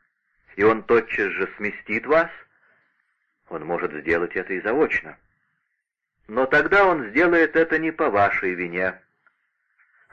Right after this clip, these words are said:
«Зато я окажусь негодяем. Я не хочу смерти моих друзей и не допущу этого».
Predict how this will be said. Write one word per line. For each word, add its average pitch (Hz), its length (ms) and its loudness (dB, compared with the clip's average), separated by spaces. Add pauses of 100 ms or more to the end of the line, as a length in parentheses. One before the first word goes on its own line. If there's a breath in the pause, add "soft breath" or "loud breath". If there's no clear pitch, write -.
«Зато 87 260 0
я 101 260 2
окажусь 95 460 -4
негодяем. 95 640 0 (520 loud breath)
Я 87 200 0
не 117 120 -2
хочу 151 400 2 (120)
смерти 127 400 2
моих 107 280 0
друзей 95 480 0 (600 soft breath)
и 101 100 -6
не 104 100 -4
допущу 120 440 0
этого». 76 420 -2